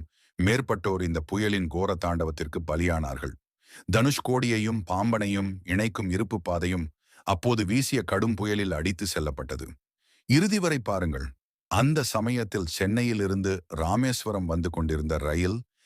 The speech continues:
கடலில் அடித்துச் செல்லப்பட்டது. ரயிலில் தனுஷ்கோடிக்கு சுற்றுலா வந்த மருத்துவக் கல்லூரி மாணவிகள் உள்ளிட்ட பயணிகள் அனைவரும் புயலில் சிக்கி பலியானார்கள். இரண்டு தினங்களுக்கு பின்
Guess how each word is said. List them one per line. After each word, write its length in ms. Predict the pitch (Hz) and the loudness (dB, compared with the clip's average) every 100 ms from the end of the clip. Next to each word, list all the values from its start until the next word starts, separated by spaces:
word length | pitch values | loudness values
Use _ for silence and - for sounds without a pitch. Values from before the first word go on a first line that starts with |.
| _ _ | _ _
கடலில் 500 | - 101 113 113 113 110 | -2 0 2 2 0 -2
அடித்துச் 440 | - 85 90 85 - | -2 0 0 -2 -2
செல்லப்பட்டது. 540 | 78 71 67 71 - - _ _ _ _ - - | -4 -4 -8 -8 -10 -12 _ _ _ _ -10 0
ரயிலில் 480 | 98 127 175 165 117 | 2 4 4 2 2
தனுஷ்கோடிக்கு 720 | 95 123 - 123 110 101 92 | 2 0 0 -2 0 0 -2
சுற்றுலா 460 | - 87 - 95 | -4 -4 0 0
வந்த 280 | 82 82 76 73 76 _ _ _ _ | 0 0 0 -2 -6 _ _ _ _
மருத்துவக் 540 | 85 123 127 135 120 107 | 2 2 2 0 0 0
கல்லூரி 360 | 104 95 90 80 | 0 2 2 0
மாணவிகள் 560 | 73 85 82 80 87 85 | 0 0 0 0 -2 -2
உள்ளிட்ட 380 | 85 92 107 95 | 0 2 2 -2
பயணிகள் 540 | 82 78 82 95 87 78 | -2 -2 0 0 0 0
அனைவரும் 460 | 78 82 78 76 71 _ _ _ _ - | -2 0 0 -2 -6 _ _ _ _ 2
புயலில் 440 | 127 143 135 87 | 4 4 2 -2
சிக்கி 300 | - 90 107 | -4 -2 -2
பலியானார்கள். 680 | 76 80 80 69 65 - 67 - _ _ - | -2 -2 -2 -2 -6 -8 -10 -12 _ _ 0
இரண்டு 380 | 87 117 147 143 | 4 6 4 2
தினங்களுக்கு 560 | 98 104 117 110 101 90 | 2 0 0 0 -2 -4
பின் 240 | 85 95 | -2 -2